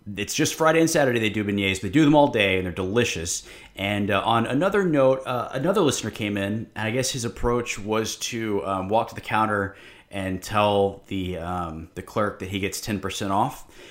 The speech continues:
And so I was gonna say to listeners, you do get ten percent off if you listen to the podcast. That's totally legitimate.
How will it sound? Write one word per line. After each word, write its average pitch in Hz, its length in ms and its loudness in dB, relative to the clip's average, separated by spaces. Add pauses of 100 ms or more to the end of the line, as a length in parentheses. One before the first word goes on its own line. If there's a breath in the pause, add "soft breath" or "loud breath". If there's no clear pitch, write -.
(120 loud breath)
And 95 80 -8
so 139 100 4
I - 20 10
was 151 100 8
gonna 196 100 6
say 190 200 4
to 170 40 6
listeners, 160 480 6
you 120 80 -2
do 180 140 8
get 190 140 2
ten 185 160 4
percent 170 260 0
off 143 220 2
if - 40 -12
you 131 80 -2
listen 127 220 -4
to 110 60 -4
the - 60 -10
podcast. - 480 -2
That's - 140 -14
totally 143 280 4
legitimate. 120 520 0